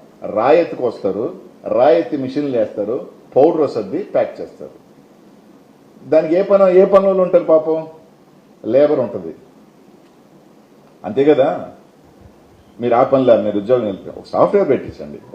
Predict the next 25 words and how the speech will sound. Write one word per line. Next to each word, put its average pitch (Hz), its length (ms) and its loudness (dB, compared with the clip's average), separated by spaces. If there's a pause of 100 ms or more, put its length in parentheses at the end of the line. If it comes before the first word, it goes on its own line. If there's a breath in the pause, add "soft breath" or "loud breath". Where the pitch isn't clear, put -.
ఓకే. - 200 -16 (440)
లేదంటే 160 300 0
ఇంక 147 160 -6
ఇండస్ట్రియల్ 180 460 -2
తీసుకురండి, 90 460 -10
ఓకే. - 180 -14 (240)
ఈ 143 40 0 (120)
ఇండస్ట్రీలో 180 520 2 (600)
మహా 143 220 0
అంటే 185 140 0 (120)
యాభై 143 300 2
మంది 147 180 -4 (140)
పట్టుమని, 123 440 -6 (2250)
లేదా 147 280 4
వంద 135 220 2
మంది. 117 220 -6 (1120)
ఇప్పుడు 95 240 -18
రొయ్యల 156 260 4
ఫ్యాక్టరీ 160 320 4
పెడితే 156 280 0
రొయ్యలు 160 260 2
వదొస్తలే, 127 480 0 (760)
ఏం 147 160 0
పని 156 160 -2
అది? 147 160 -2